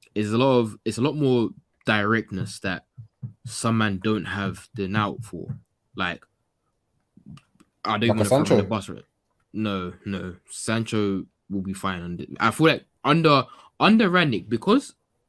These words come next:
Speaker 1: because Rangnick's
Speaker 2: All
Speaker 1: been in
Speaker 2: this,
Speaker 1: the
Speaker 2: all,
Speaker 1: Bundesliga.
Speaker 2: la, la, la, la, la, la, wait, hold on, hold on, hold on. All this hoping and all this he would be or shall be or whatever.
Speaker 1: Listen,
Speaker 2: Bro,
Speaker 1: I'm
Speaker 2: where
Speaker 1: gonna,
Speaker 2: is the
Speaker 1: I'm gonna
Speaker 2: evidence?
Speaker 1: stick.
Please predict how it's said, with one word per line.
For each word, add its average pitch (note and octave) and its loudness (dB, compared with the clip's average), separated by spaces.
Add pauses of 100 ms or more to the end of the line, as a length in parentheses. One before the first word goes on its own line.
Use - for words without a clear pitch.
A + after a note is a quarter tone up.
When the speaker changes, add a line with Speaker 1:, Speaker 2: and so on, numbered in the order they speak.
(680)
Speaker 1:
because G3+ 0
Rangnick's F#3+ 4
Speaker 2:
All D4+ 10
Speaker 1:
been C#4+ 6
in A3+ 6
Speaker 2:
this, - 2
Speaker 1:
the - -2
Speaker 2:
all, C#4+ 6
Speaker 1:
Bundesliga. E3+ 4
Speaker 2:
la, C3 6
la, - -
la, A#2+ 4
la, A2 2
la, G2 -2
la, F#2 -8
wait, F#2+ -10
hold F#2+ -6
on, F2+ -12
hold F#2 -12
on, E2 -16
hold E2+ -16
on. - -20 (380)
All G#3+ 0
this A3 0
hoping C3+ 4 (400)
and B2 -2
all F3 0
this D3 2 (440)
he C#3 0
would B2+ 2
be A#2+ 2 (320)
or A#2+ 2
shall B2+ 4
be A2 0 (260)
or G#2 -4
whatever. G2 -6
Speaker 1:
Listen, A#2 2
Speaker 2:
Bro, A2+ -4
Speaker 1:
I'm A#2+ 4
Speaker 2:
where G#3+ 6
Speaker 1:
gonna, B2+ 0
Speaker 2:
is E3+ 6
the - 2
Speaker 1:
I'm F#3+ 2
gonna F3 4
Speaker 2:
evidence? A2+ -2
Speaker 1:
stick. D3 0